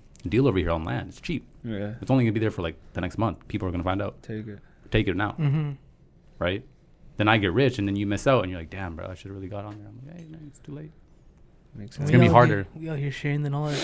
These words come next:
Speaker 3: right now.
Speaker 1: Yeah.
Speaker 2: <laughs> TikTok.
Speaker 1: 'Cause even podcasts, there are people who share
Speaker 3: Yeah.
Speaker 1: their podcasts on there.
Speaker 2: On TikTok?
Speaker 1: Yes. There's all, it's not
Speaker 3: How
Speaker 1: just
Speaker 3: many, how long can you, how long are the videos?
Speaker 1: A minute.
Speaker 3: Oh, a minute.
Speaker 2: A minute.
Speaker 1: Just like Instagram.
Speaker 2: Okay.
Speaker 1: Yeah, a
Speaker 3: That's
Speaker 1: minute.
Speaker 3: not bad.
Speaker 2: So you can put, like, minute clips up?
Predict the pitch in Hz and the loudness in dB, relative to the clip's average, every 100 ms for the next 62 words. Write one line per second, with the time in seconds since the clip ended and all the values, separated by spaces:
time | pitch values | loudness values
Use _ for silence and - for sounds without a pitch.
0 | 139 139 151 165 - - - _ - 90 | -4 -4 -4 -6 -8 -12 -12 _ -8 -6
1 | 98 113 123 117 - 175 170 226 226 143 | -4 -4 -4 -4 2 4 12 12 12 10
2 | 147 - 107 127 - 104 101 101 127 127 | 10 10 10 10 10 6 4 -2 0 2
3 | 120 120 143 139 113 117 - 160 104 92 | 2 0 -2 0 0 -2 -6 -8 -8 -10
4 | 92 101 107 - - - 98 107 117 156 | -10 -12 -14 -16 -14 -6 -4 -2 -2 -4
5 | 175 - 180 208 151 127 110 139 165 170 | -6 -6 -4 -4 -4 -4 0 2 4 0
6 | 127 165 185 190 269 180 196 202 208 220 | 4 4 8 6 6 6 8 8 8 6
7 | 214 202 190 165 160 175 180 156 151 170 | 4 2 2 0 -2 -2 0 -2 -2 -4
8 | 143 135 117 151 101 - _ - 143 143 | -6 0 2 2 0 -6 _ -20 -18 -16
9 | 156 175 92 98 101 82 - 113 131 123 | -14 -10 -6 -4 -4 -6 -8 -8 -6 -8
10 | 127 - 123 117 - - 101 113 98 117 | -8 -10 -14 -16 -20 -16 -12 -12 -12 -14
11 | - - - 135 64 - - 107 123 143 | -18 -20 -16 -10 -10 -8 -8 -4 -2 -4
12 | - - - - 127 127 127 117 113 110 | -6 -14 -10 2 4 8 8 8 6 0
13 | - 127 127 76 | 0 -4 -6 -10